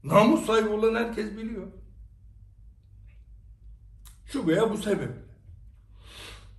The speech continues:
Ama yorumcu diye televizyona çıkıyorlar, anlatıyor, anlatıyor. Lan bir insaf ya, bir vicdan ya, lan bir ahlak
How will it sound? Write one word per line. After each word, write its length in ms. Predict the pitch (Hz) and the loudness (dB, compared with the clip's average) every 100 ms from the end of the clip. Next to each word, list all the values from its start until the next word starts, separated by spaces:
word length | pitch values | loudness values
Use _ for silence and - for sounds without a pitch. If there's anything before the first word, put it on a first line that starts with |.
| - - - - - - - - - - - - - - | -20 -20 -20 -20 -20 -20 -20 -20 -20 -20 -20 -20 -20 -2
Ama 440 | 160 160 175 214 - - - - | 4 6 6 2 -6 -16 -20 -12
yorumcu 480 | 139 175 190 185 233 | -2 0 2 0 2
diye 180 | 175 156 | 4 4
televizyona 680 | - 160 165 160 165 196 196 | 4 4 4 4 2 2 0
çıkıyorlar, 480 | - 160 156 185 | -4 -2 0 2
anlatıyor, 560 | 202 202 208 202 190 196 | 4 4 4 0 0 0
anlatıyor. 360 | 190 180 180 143 | 0 -6 -6 0
Lan 500 | 208 208 175 131 - | 0 2 -2 -6 -6
bir 220 | 240 - | -8 -4
insaf 720 | 185 214 190 - 202 269 - 135 | 2 4 4 0 0 -2 -2 -8
ya, 240 | 131 139 | -10 0
bir 200 | 269 - | 0 2
vicdan 420 | 247 196 175 254 | -2 -2 -4 -4
ya, 420 | 214 135 - - | -6 -8 -12 -8
lan 260 | 175 226 202 | -2 -2 -2
bir 260 | 294 - 190 | -4 0 0
ahlak 180 | 190 | 0